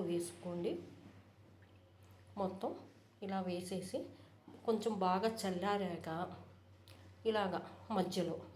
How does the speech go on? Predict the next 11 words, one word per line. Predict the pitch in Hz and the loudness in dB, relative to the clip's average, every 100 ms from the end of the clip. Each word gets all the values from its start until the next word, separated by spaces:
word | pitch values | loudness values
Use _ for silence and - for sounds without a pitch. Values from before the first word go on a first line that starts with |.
| - | -2
చూడ | 220 202 196 | 0 2 0
ఇత్త-, | 196 - 208 | -2 -4 -4
ఇత్తనాలు | 220 - 233 220 202 | -2 2 4 4 2
కూడా | 202 220 269 | 0 0 0
మనకు | 196 190 254 349 - - - - 185 | -2 -2 -2 -2 -4 -14 -18 -4 2
బాగా | 185 185 330 349 - | 2 2 0 -2 -4
ఫ్రై | - 185 190 | 0 4 4
అయినాయండి. | 185 180 180 175 175 190 349 285 | 4 0 -2 -2 -2 0 0 2
ఇలాగ | 185 175 | 2 0
పెట్టేసేయండి. | 165 - 151 139 147 - - - - - - - - - | -2 -4 -4 -6 -6 -8 -10 -18 -20 -20 -20 -20 -16 -2
కారం | 190 185 214 | 2 2 2